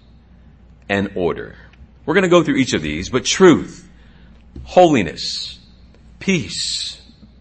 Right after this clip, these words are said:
and order. Dear saints, Christ has ascended to heaven. He has left His Spirit with us to complete His work until He returns. Uh, the Spirit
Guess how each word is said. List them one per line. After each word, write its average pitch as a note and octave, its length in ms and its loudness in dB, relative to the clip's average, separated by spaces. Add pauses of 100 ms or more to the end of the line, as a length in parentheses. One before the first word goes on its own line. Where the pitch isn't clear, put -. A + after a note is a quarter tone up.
(160)
and C#3 180 6
order. D3 460 6 (1160)
Dear D#3 120 2
saints, D3+ 280 6
Christ E3+ 420 6
has D3 260 8
ascended D3+ 400 4
to D3 60 6
heaven. C3 400 4 (800)
He C#3 100 4
has A#2+ 180 4
left F3 340 6
His D3+ 340 2
Spirit D3 480 4
with D#3+ 280 4
us D#3+ 280 6 (100)
to A#2+ 280 4 (380)
complete D#3+ 680 2 (180)
His D#3+ 300 6
work D3 440 8
until C#3+ 260 4
He C#3+ 140 4
returns. C#3 720 2 (800)
Uh, - 100 -4
the C#3+ 120 0
Spirit D#3+ 560 6